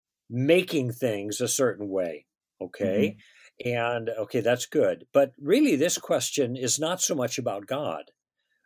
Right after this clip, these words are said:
Speaker 1: Our question is about ourselves. That is, I'm not saying that human beings are more important than God. I'm just saying that existentially, in other words, from the perspective of our own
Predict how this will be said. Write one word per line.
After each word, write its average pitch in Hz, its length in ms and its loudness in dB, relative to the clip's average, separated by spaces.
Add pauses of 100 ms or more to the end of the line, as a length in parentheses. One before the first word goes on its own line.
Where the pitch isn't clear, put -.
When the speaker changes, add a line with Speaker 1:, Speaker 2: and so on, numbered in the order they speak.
(180)
Speaker 1:
Our 196 240 4
question 98 600 -4 (100)
is 107 140 -4
about 98 240 0
ourselves. 85 800 -4 (760)
That 127 140 4
is, 120 280 0 (360)
I'm 127 160 0
not 156 180 2
saying 135 280 2
that 107 200 2 (540)
human 135 340 0
beings 127 360 2
are 101 380 2 (100)
more 131 220 6
important 180 440 0
than 107 160 0
God. 95 440 -2 (240)
I'm 135 140 0
just 156 220 0
saying 135 300 0
that 117 180 0
existentially, 123 760 0
in 127 100 0
other 120 180 2
words, 110 140 -4
from 143 220 -2
the 131 80 -2
perspective 131 600 -2
of 107 160 0
our 110 300 2
own 165 320 -4